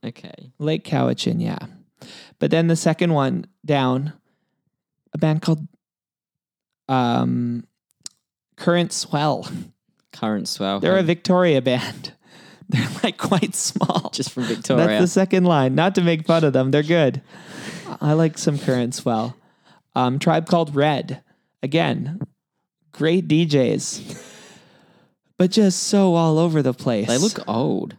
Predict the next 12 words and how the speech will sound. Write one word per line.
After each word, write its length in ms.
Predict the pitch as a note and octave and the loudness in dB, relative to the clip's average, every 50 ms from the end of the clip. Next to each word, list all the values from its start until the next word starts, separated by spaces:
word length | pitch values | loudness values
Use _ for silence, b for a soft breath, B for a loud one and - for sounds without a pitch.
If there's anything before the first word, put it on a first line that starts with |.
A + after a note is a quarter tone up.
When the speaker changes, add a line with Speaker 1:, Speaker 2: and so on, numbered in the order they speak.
| _ - | _ -6
Speaker 1:
I'm 180 | - A#2 C3 | -4 -2 0
looking 300 | C#3+ C#3 - - B2 A2 | 0 -2 0 0 0 0
up, 140 | G#2+ G2 - - - | 0 -2 -4 -8 -8
up 200 | - - - - | -8 -6 -4 -4
at 180 | G#2+ - - - | -4 -6 -4 -4
the 340 | G#2+ G2+ G2 F#2+ F#2 F#2 - | -2 -2 -2 -2 -4 -6 -8
lineup 500 | - G2 G2+ G2 G2 G2 G2+ F#2 - - | -6 -6 -4 -4 -2 -2 -4 -4 -6 -8
now. 400 | - - G2 G#2+ A2 G2+ F2 - - _ _ _ | -8 -6 -6 -6 -6 -6 -8 -12 -14 _ _ _
Speaker 2:
Yeah. 540 | - C3+ C#3+ D#3 F3 G3+ - E3 B2+ G#2+ - B B B B B B B B B _ _ | -2 2 2 4 4 4 2 0 -2 -4 -8 B B B B B B B B B _ _
Speaker 1:
Moon 320 | - A#2+ A#2+ A#2 B2 B2+ C3 | -4 -2 0 0 2 0 -2
Tricks. 320 | - - D#3 E3 - - _ - | -6 -8 -10 -10 -10 -14 _ -12
Speaker 2:
A 80 | D3+ | -12